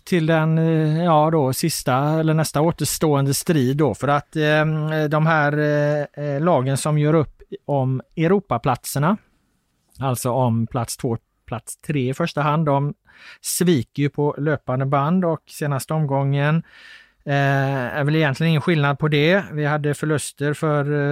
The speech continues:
eh, allihopa, eh, höll jag på att säga, men vi hade förluster för Norrköping, vi hade förlust för Hammarby och vi hade förlust för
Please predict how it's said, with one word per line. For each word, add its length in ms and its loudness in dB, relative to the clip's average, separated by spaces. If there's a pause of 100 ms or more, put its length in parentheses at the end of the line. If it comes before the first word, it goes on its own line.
(140)
eh, 80 -2 (560)
allihopa, 800 0
eh, 920 0
höll 120 0
jag 80 0
på 80 0
att 80 -2
säga, 220 2
men 300 0
vi 60 0
hade 140 0
förluster 360 -4
för 240 0
Norrköping, 640 -2
vi 60 -2
hade 140 -4
förlust 380 -6
för 280 0
Hammarby 580 -2
och 200 -8
vi 40 -2
hade 120 -4
förlust 360 -6
för 220 -2